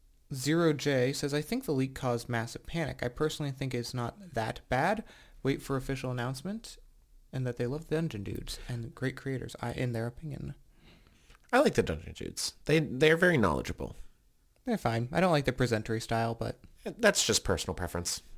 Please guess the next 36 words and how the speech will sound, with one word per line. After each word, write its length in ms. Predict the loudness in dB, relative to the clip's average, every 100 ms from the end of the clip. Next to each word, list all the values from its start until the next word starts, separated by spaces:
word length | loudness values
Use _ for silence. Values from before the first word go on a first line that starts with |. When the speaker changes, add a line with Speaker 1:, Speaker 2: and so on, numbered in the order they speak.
| -8
Speaker 2:
Um, 300 | -4 -2 2
they're 120 | 4
perfectly 440 | 6 4 2 -2 -2
fine. 320 | 0 0 -4 -8 -14 -20 -14 0
Uh, 360 | 4 6 6 6
I'm 120 | 4
sure 180 | 4 4
they're 140 | 4
great 220 | 4 2
guys. 440 | 4 4 4 0 -4 -4
Um, 440 | 0 2 2 -2 -6 -14 -18 -18 -20 -8 -2 2
Dungeons 360 | 4 4 4
and 80 | 4
Draken-, 460 | 6 4 2 -4 -2
Dungeons, 580 | 2 4 6 4 4 2
uh, 320 | 2 2 2 -2 -10 -20 -20 -20 _ _ _ _ _ -2
Dungeons 320 | 0 0 -2
of 100 | -2
Drakenheim, 760 | 0 2 2 0 0 2 0 -2 -8 -18 -20 -20 -20 -20 -12
I 40 | -4
think, 340 | -2 -2 -4
is 100 | -4
what 120 | -4
their, 140 | 0 0
is 220 | 0 -2
what 100 | 0
their 100 | 0
live 240 | 2 0 0
play 140 | 0
is 80 | 0
called. 220 | 2 2
That's 180 | 4 2
a 40 |
cool 180 | 0 0
name. 200 | 0 -2 4
Drakenheim. 480 | 4 4 0 -2